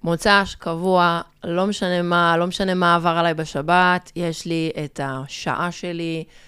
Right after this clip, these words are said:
של רפלקציה, של מה היה השבוע, של איך לקחת את הדברים יותר טוב, שיפור, שימור. אגב, אני העליתי את זה גם בסטורי אצלי, לא צריך לסבך את הדברים. קו באמצע,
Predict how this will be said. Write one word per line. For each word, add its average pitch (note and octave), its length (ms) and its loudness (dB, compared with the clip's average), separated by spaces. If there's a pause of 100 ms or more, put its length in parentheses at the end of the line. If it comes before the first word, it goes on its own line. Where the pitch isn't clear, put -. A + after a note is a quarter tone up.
(180)
של C#3 380 -8
רפלקציה, E3 800 -2
של - 160 -14
מה F3 200 0
היה E3 220 -2
השבוע, C#3+ 720 -6
של C3+ 340 -10
איך - 160 -8
לקחת F#3 260 -10
את - 40 -8
הדברים D3+ 380 -4
יותר C#3 280 -6
טוב, C3+ 380 -8
שיפור, F#3 500 -2
שימור. E3+ 500 -2
אגב, E3+ 180 -2
אני D3 220 -4 (340)
העליתי D#3+ 260 -2
את E3+ 60 0
זה D3 120 0
גם C#3+ 180 -4
בסטורי E3+ 420 -4
אצלי, F#3 280 -4 (120)
לא F#3 60 -10
צריך - 160 -12
לסבך C3 240 -8
את - 100 -18
הדברים. C3 320 -12 (520)
קו F#3 80 4 (120)
באמצע, G3+ 540 2